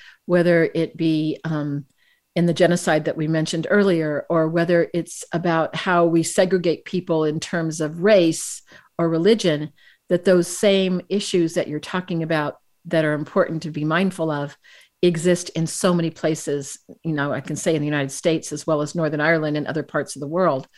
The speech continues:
So, you know, knowing, you know, one of the things that's been humbling about coming to Northern Ireland for myself as an American, uh, first of all, is how much you all know about American politics, which is always like to me, "I think you know more about American politics than most me-, people I meet in America."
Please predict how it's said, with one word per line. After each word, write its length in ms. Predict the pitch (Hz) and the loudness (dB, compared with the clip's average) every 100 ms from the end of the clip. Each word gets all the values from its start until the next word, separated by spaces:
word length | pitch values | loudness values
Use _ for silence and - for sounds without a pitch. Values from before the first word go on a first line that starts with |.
| - - - - | -20 -20 -20 -20
So, 460 | - - 196 180 - | -14 2 4 4 2
you 80 | 208 | 2
know, 100 | 202 | 4
knowing, 480 | 196 208 262 254 190 | 4 4 4 2 2
you 80 | 185 | 0
know, 80 | 180 | 0
one 160 | 220 | 0
of 60 | 240 | 0
the 60 | |
things 260 | 202 202 185 | -2 -4 -4
that's 160 | 175 - | -8 -4
been 160 | 175 | -2
humbling 500 | 160 190 180 175 160 | 0 0 2 0 0
about 240 | 160 156 - | -2 -2 -2
coming 240 | 170 170 | -2 -2
to 60 | 165 | -2
Northern 280 | 165 160 | -2 0
Ireland 320 | 160 160 156 160 | 0 0 -2 -4
for 60 | |
myself 380 | 160 156 160 156 | -4 -4 -4 -6
as 100 | 160 | -4
an 60 | 160 | -4
American, 520 | 156 165 180 170 139 _ _ - - - - _ _ | 0 0 0 -4 -6 _ _ -20 -20 -20 -20 _ _
uh, 300 | 185 165 147 | 2 2 0
first 280 | - 302 - | 2 2 4
of 60 | 214 | 4
all, 100 | 175 | 4
is 120 | - | 2
how 120 | 247 | 4
much 260 | 254 - 190 | 4 4 2
you 80 | |
all 140 | 180 175 | 2 2
know 160 | 175 | 0
about 220 | 170 165 160 | 2 2 0
American 360 | 170 170 165 | -2 -2 -6
politics, 520 | - 175 175 - - | -2 0 0 -4 -8
which 120 | 180 190 | -4 0
is 100 | 185 | 6
always 320 | 202 190 - | 8 8 6
like 200 | 190 - | 2 2
to 140 | - | 2
me, 160 | 220 196 - - - | 4 2 -4 -12 -2
"I 120 | 330 | 0
think 200 | 453 453 | 0 -2
you 140 | - | 2
know 120 | 302 240 | 4 6
more 180 | 226 | 6
about 220 | 214 196 - _ _ 175 - - | 6 4 0 _ _ -14 -12 -6
American 400 | 214 220 220 190 | -2 -2 -2 0
politics 500 | 226 226 226 226 - | 2 2 0 -4 -4
than 120 | 185 | 0
most 280 | 208 - - | 0 0 -4
me-, 100 | 214 | -2
people 360 | 202 240 202 | -4 -2 0
I 80 | 180 | 2
meet 180 | 196 208 | 2 2
in 80 | 180 | 2
America." 600 | 170 240 208 208 160 | 2 2 0 0 -6